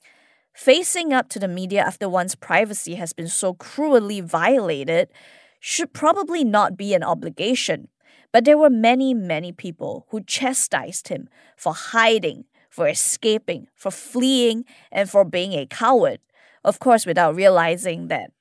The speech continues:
wanting to go into hiding seems to be a very understandable response after something like this has happened to you.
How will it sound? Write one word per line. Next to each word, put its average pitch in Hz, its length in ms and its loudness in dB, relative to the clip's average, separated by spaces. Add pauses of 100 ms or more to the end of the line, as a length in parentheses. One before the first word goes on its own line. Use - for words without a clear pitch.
(280)
wanting 262 500 4
to 262 100 -2
go 202 260 4
into 185 260 -4
hiding 247 680 0 (280)
seems 202 320 -8
to 233 80 -8
be 190 160 -2
a 170 80 4
very 165 240 0
understandable 160 720 -4
response 151 560 -6
after - 200 -12
something 165 360 -8
like 156 180 -10
this 160 180 -8
has - 120 -16
happened - 340 -10
to - 100 -14
you. - 180 -14